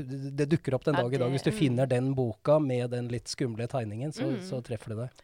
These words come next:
Speaker 2: Ja, det er, altså, man blir sugd tilbaks.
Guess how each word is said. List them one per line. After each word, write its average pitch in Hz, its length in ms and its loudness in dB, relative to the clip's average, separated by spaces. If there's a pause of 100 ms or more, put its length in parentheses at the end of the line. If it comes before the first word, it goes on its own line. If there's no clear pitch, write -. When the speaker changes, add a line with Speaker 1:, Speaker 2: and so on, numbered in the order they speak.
(100)
Speaker 2:
Ja, 202 80 -4
det 214 160 -4
er, 220 400 -4
altså, 202 320 -10
man 180 260 -10
blir 262 120 -10
sugd 160 260 -10 (100)
tilbaks. - 680 -12